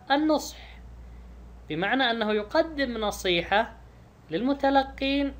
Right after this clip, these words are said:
بألا يكونوا ماذا؟ ثقلاء في الزيارة. واضح؟ كذلك الفكاهة. إذن يجمع بين مضمون النص، آه، يجمع مضمون النص بين النصح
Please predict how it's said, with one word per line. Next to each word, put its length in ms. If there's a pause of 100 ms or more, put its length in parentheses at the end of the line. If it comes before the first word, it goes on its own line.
(340)
بألا 520
يكونوا 400
ماذا؟ 480 (140)
ثقلاء 840
في 60
الزيارة. 680 (580)
واضح؟ 400 (420)
كذلك 800 (140)
الفكاهة. 680 (400)
إذن 360 (120)
يجمع 440
بين 300
مضمون 420
النص، 560 (580)
آه، 280
يجمع 560 (200)
مضمون 420
النص 360
بين 260
النصح 440